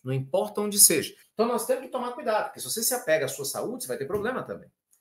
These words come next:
E aí nós temos um compromisso com a sociedade. Porque quando nós encarnamos, nós indiretamente estamos aqui, eu já disse isso pra vocês, pra evoluir não apenas pra gente, entendeu?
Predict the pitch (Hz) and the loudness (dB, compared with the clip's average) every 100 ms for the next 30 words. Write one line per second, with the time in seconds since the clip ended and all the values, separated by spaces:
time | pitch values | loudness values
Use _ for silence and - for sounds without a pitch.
0 | _ _ _ 262 311 294 277 269 254 254 | _ _ _ -4 -2 -2 -4 -6 -6 -4
1 | 254 247 196 208 226 220 226 247 254 214 | -4 -4 -4 -6 -6 2 4 4 4 2
2 | 202 196 - _ _ _ _ _ - 226 | 2 -2 -10 _ _ _ _ _ -8 -4
3 | 269 269 277 233 220 175 170 135 98 156 | -2 -2 -2 0 4 4 2 -2 0 2
4 | 240 156 98 - 147 190 226 - - _ | 2 0 0 0 4 4 4 2 -2 _
5 | 277 320 214 156 147 120 104 180 214 - | -6 -2 2 2 0 -2 -4 -6 -6 -10
6 | 98 _ _ - - - 240 214 139 135 | -12 _ _ 0 2 4 2 0 -2 -2
7 | 247 220 - 95 104 117 - 127 - 110 | -6 -8 -12 -10 -8 -2 0 0 -4 -6
8 | 104 107 214 208 170 143 147 131 165 196 | -2 2 4 4 2 -2 -2 -4 -4 -2
9 | 196 240 226 226 - 247 226 190 202 196 | -2 0 -2 0 0 0 -2 -2 -4 -8
10 | 127 107 113 160 202 | -10 -8 -2 0 0